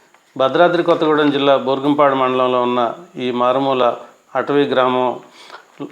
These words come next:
పరిధిలో నివసిస్తున్న ఎనిమిదేళ్ల నందినికి అక్షరాలంటే ఏంటో కూడా తెలియకుండా పెరిగింది.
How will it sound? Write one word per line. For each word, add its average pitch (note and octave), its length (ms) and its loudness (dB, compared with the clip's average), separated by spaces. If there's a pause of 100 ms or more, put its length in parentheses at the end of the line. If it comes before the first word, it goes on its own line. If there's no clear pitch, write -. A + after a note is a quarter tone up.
(280)
పరిధిలో C3 560 2
నివసిస్తున్న B2 720 -4 (360)
ఎనిమిదేళ్ల C#3+ 760 2 (300)
నందినికి C#3 840 0 (440)
అక్షరాలంటే D3 800 2
ఏంటో B2+ 220 0
కూడా B2 420 2 (360)
తెలియకుండా B2+ 680 0 (240)
పెరిగింది. A2 440 -4